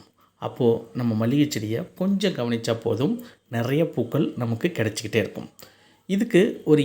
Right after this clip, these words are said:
இயற்கை உரம் தான் நம்ம கொடுக்க போறோம். இந்த உரத்தை காசு கொடுத்து நீங்க எங்கேயுமே வாங்க தேவையில்ல, அதுவும் இதுக்காக செலவு பண்ண தேவையில்ல. தேவையில்லைன்னு தூக்கி போடுற ஒரு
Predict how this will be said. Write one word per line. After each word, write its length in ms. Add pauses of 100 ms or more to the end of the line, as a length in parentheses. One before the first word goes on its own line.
இயற்கை 320 (260)
உரம் 260
தான் 160 (120)
நம்ம 260
கொடுக்க 200 (100)
போறோம். 280 (460)
இந்த 120 (120)
உரத்தை 340 (160)
காசு 240
கொடுத்து 300
நீங்க 240
எங்கேயுமே 400
வாங்க 180 (100)
தேவையில்ல, 280 (580)
அதுவும் 340 (280)
இதுக்காக 400
செலவு 320
பண்ண 140 (120)
தேவையில்ல. 320 (960)
தேவையில்லைன்னு 760 (220)
தூக்கி 280 (100)
போடுற 300 (320)
ஒரு 140